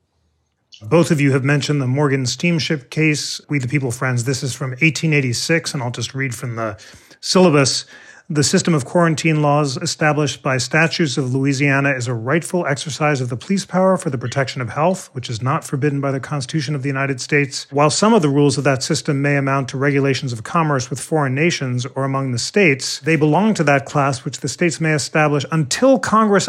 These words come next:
acts in the matter by covering the same ground or forbidding state laws. Congress, so far from doing either of these things, has by the Act of seventeen ninety-nine and previous laws adopted the laws of the states on that subject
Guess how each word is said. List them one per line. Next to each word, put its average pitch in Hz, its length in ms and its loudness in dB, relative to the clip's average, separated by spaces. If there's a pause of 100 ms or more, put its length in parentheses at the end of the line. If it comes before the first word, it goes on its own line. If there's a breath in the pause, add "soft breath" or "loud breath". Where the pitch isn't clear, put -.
acts 233 320 2
in 139 100 0
the 113 60 -4
matter 104 340 -4
by 131 180 0
covering 147 400 0
the 123 80 -4
same 160 440 -2
ground 120 380 -2
or 120 100 -6
forbidding 151 520 -2
state 110 280 -6
laws. 104 440 -6 (260 loud breath)
Congress, 160 440 2
so 170 180 2
far 214 360 2
from 147 200 -2
doing 113 280 -4
either 110 160 -4
of 101 80 -6
these 101 180 -8
things, 110 360 -10 (280 loud breath)
has 143 200 -2
by 127 120 0
the 135 120 -2
Act 143 280 -2
of 123 80 -4
seventeen 135 460 -4
ninety-nine 127 520 -2
and 113 140 -4
previous 147 460 -2
laws 117 340 -2
adopted 117 580 -2
the 101 120 -8
laws 107 260 -4
of 104 100 -12
the 104 80 -12
states 110 320 -8
on 110 60 -10
that 104 140 -10
subject 110 440 -6